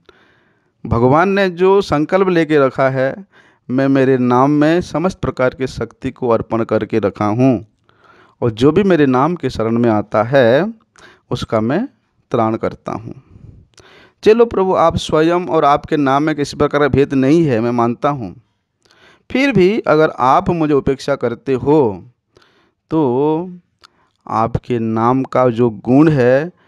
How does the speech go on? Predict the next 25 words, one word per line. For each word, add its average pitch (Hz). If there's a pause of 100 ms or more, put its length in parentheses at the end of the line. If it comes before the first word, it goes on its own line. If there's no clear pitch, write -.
(300)
आपसे 110
भी 139 (120)
अधिक 123
है। 113 (1500)
आपके 151
नामों 180
में 185
जो 175
गुण 156
है, 151
जो 120
शक्ति 131
है, 165 (380)
आपसे 127
भी 190 (240)
सर्वाधिक 139
उसका 151
अभिव्यक्ति 139
होती 147
है। 104 (2000)
इसलिए 208
आपके 165
नाम 151
तो 165
मुझे 143